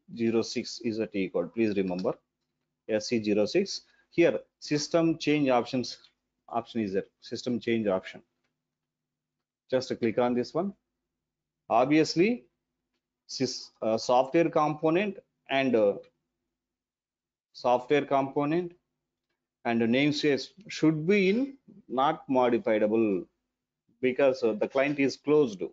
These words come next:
not open. Changes are not allowed. So that is in not modifiable. So we need to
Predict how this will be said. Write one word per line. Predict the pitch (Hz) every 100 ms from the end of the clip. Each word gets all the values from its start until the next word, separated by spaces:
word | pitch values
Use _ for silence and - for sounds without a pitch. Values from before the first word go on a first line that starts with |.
| _
not | 117 123
open. | 107 110 107 92 - _ _ _ _ _ _ _ -
Changes | 131 127
are | 127
not | 110 107 104
allowed. | 101 92 - _ _ _ _ _ _ _ _
So | - 151 180 - - _ _ _ _ -
that | 120 131
is | 143 123
in | 175 170
not | 117 131 -
modifiable. | 104 101 98 101 92 98 95 85 _ _ _ _ _ _ _ _ _ _ _
So | - 202 - -
we | 123
need | 131 143 160
to | 262